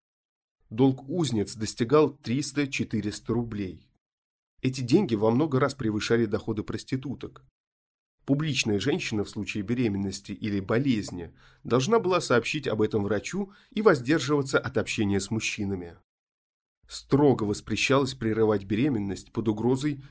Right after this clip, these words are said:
судебного разбирательства. По закону девушки могли покидать дома терпимости. Денежные претензии не должны были служить препятствием для этого.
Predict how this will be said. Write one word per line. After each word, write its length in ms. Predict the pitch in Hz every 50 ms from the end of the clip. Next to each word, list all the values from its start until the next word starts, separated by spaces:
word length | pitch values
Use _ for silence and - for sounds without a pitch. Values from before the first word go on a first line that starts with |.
| - -
судебного 720 | - - - 123 110 98 107 101 90 98 101 95 98 104 104
разбирательства. 920 | 104 98 104 117 120 135 123 104 - 98 - - - - 92 80 80 - _ _ _ _ _ _ _ _ _ _ _ _ _ _ _ _ _ _ _ _ _ _ _
По 80 | 117
закону 420 | 104 98 110 - - 208 233 240 220
девушки 400 | 180 202 196 196 190 - - 190
могли 320 | 160 127 113 113 123 139
покидать 460 | 135 123 - - 107 101 104 101 98
дома 240 | 98 104 98 107 117
терпимости. 800 | 113 - 123 - - 147 110 98 92 - - - - 98 101 - _ _ _ _ _ _ _ _ _ _ _ _ _ _ _
Денежные 520 | - 110 98 104 104 107 104 - 110 - -
претензии 640 | - 110 101 - 196 220 214 185 170 185 196 196
не 160 | 190 165 175
должны 400 | 170 185 185 165 127 113 110 104
были 180 | 104 104 104 98
служить 400 | 92 - 110 104 98 139 135 -
препятствием 640 | - 110 - 101 101 101 - - - 110 104 104 101
для 160 | 98 101 110
этого. 500 | 113 101 98 - - 80 98 98 85